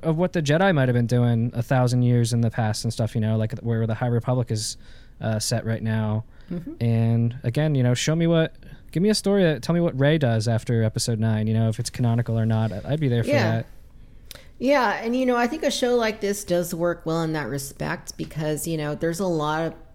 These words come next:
Speaker 2: parts in Star Wars in the story, different time frames,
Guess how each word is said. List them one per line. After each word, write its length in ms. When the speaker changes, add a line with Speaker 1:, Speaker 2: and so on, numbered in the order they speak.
Speaker 2:
parts 420
in 160
Star 300
Wars 220
in 60
the 60
story, 400
different 320
time 220
frames, 580